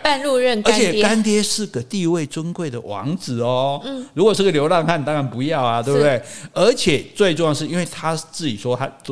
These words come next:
Speaker 2: 这么多年他都是神的仆人嘛。
Speaker 1: 对。
Speaker 2: 那既然这个人说他这是神的指示，那我当然要听神的话啊。对，那我，他愿意认我做儿子啊，那我就让他做儿子啊，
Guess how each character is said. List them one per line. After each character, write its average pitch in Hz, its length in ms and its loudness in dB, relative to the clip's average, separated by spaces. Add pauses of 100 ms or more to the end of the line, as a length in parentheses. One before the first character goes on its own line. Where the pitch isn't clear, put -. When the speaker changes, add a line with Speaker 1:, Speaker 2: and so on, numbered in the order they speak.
(100)
Speaker 2:
这 165 120 -4
么 143 100 -4
多 135 140 0
年 120 80 -2
他 120 120 -6
都 123 120 -4
是 131 120 -4
神 104 280 -8
的 104 120 -10
仆 98 260 -16
人 90 180 -12
嘛。 85 120 -20 (280)
Speaker 1:
对。 233 140 -12
Speaker 2:
那 214 100 4
既 240 180 2
然 156 140 4
这 170 120 -4
个 156 80 2
人 131 80 0
说 135 160 -4
他 135 60 -6
这 143 140 -6
是 151 80 0
神 113 300 -4
的 120 100 -2
指 120 260 -10
示， 113 280 -4 (240)
那 156 140 -8
我 120 80 -4
当 123 120 -6
然 120 80 -6
要 123 80 -2
听 123 240 -4
神 104 240 -10
的 107 120 -10
话 120 200 -4
啊。 95 320 -12 (360)
对， 127 500 2
那 160 100 0
我， 135 260 2
他 160 220 -2
愿 170 160 0
意 160 80 0
认 156 180 2
我 110 120 -6
做 131 200 0
儿 127 140 2
子 107 180 -6
啊， 110 140 0
那 113 140 -2
我 95 100 -8
就 107 100 -8
让 101 160 -10
他 95 120 -16
做 87 260 -12
儿 90 120 -14
子 87 180 -12
啊， 85 160 -18